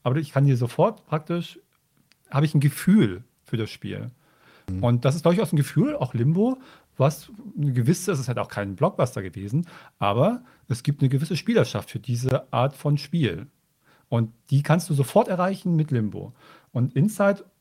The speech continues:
Speaker 1: ist jetzt nicht ganz so klar, aber auch schon relativ klar. Und dann hast du aber, wie du gesagt hast, den Vorteil, hey, es ist, äh, von den Leuten, von, die Limbo gemacht haben.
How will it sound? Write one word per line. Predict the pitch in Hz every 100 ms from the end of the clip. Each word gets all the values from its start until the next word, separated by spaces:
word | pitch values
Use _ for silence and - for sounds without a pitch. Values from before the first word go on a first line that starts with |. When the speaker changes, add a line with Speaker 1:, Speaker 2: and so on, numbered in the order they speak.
| -
Speaker 1:
ist | 147 -
jetzt | 139 -
nicht | 123 -
ganz | 127 214
so | -
klar, | 214 - 185 214 247 -
aber | 135 135
auch | 127 160
schon | - - 160 202 196 185
relativ | 143 147 165 170 -
klar. | - 151 156 -
Und | 147
dann | 156
hast | 143 147
du |
aber, | 139
wie | 165 165 147 131 127
du | 120
gesagt | 135 151
hast, | 147
den | 113
Vorteil, | 147 151 147 151 - -
hey, | - 156 208 - _ -
es | 151
ist, | 180 170 -
äh, | 160 160
von | - 160
den |
Leuten, | 160 175 -
von, | 190 196
die | 165
Limbo | 208 160
gemacht | 107 104 -
haben. | 107 107